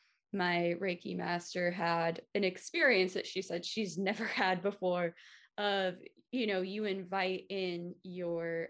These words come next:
uh, Reiki guides. Um, and my Reiki guide showed up so forcefully to her that she, like, stumbled backwards as she was attuning me.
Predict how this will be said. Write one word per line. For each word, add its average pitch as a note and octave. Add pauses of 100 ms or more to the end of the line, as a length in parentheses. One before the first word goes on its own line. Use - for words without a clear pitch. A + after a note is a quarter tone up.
uh, E3 (100)
Reiki F3
guides. E3+ (680)
Um, F3+ (160)
and F3 (100)
my F#3
Reiki F#3
guide E3+
showed F3
up F3
so C#4
forcefully G3
to F3+
her F3
that F3
she, F#3+
like, E3+
stumbled F3+
backwards -
as F3
she F#3
was E3+
attuning D#3
me. -